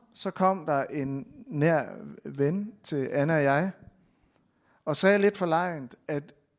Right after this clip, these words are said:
Gud havde simpelthen fortalt ham, at han skulle give os et brød og en flaske vin. Og det var en Amarone, tror jeg, det var. Så det var meget godt. Og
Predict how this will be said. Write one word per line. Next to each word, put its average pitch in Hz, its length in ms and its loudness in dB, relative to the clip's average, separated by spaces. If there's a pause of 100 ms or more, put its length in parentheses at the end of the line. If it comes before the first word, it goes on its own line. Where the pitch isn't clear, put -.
(120)
Gud 226 160 2
havde 208 140 2
simpelthen 196 300 -2
fortalt 175 340 -2
ham, 139 240 -6
at 135 80 -4
han 147 120 -4
skulle 151 200 -12
give 180 280 -6
os 139 340 -4
et 135 220 -10 (160)
brød 196 300 6 (840)
og 143 300 8 (160)
en 127 400 -4
flaske 131 520 -6
vin. 196 320 0 (400)
Og 151 140 -2
det 208 100 4
var 175 120 2
en 139 60 0
Amarone, 139 560 0
tror 185 180 -4
jeg, 139 60 -2
det 135 60 -2
var. 117 100 2
Så 196 160 0
det 226 60 6
var 175 80 4
meget 185 220 2
godt. 208 260 -6 (1500)
Og 165 340 6